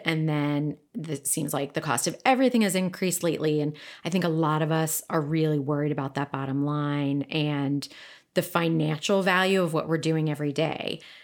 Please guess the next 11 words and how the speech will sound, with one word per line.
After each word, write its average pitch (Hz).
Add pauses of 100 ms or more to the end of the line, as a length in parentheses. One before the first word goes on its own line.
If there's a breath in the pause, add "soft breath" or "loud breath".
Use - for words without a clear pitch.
(180 loud breath)
But 165 (840 soft breath)
when 160
we 180
look 170
back 143
on 143
our 135
lives, 165 (260)
the 180
financial 165
value 139